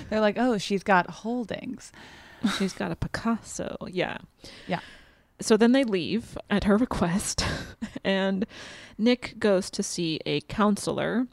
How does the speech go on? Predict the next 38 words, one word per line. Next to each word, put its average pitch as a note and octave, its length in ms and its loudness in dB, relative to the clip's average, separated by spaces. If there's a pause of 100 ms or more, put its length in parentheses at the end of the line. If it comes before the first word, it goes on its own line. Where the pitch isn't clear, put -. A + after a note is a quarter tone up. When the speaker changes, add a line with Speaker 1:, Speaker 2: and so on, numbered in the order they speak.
(240)
Speaker 2:
Beth, - 540 -2 (280)
played E3+ 280 -2
by D#3+ 240 2
Jean E3 720 -4 (100)
Tripplehorn. E3 720 -4 (220)
Speaker 1:
Awesome E3 360 -6
name. D#3 380 -4
Speaker 2:
Who F#3+ 80 6
he G3 220 4
is F3 100 2
mandated F#3+ 720 4 (100)
by D#3+ 200 2 (160)
Internal D#3+ 440 0
Affairs D3+ 520 0
to - 180 -2
see D3 480 -4
for F3+ 160 0
reasons F#3 400 2
that - 80 -4
we D#3 100 -2
don't C#3+ 320 -2 (120)
yet - 320 -2
know. D#3 440 -4 (680)
They're D#3+ 160 -2
talking, A#3 520 4
and F#3+ 140 0
he G3+ 100 6
refers F3 520 2
to D#3+ 320 0
the D#3 160 -2
sexual D#3+ 440 0
relationship D3+ 600 -2
he E3+ 140 -4
used G3+ 260 2
to - 80 -2
have A3+ 320 4
with D#3+ 220 -4
Beth, D3 500 -2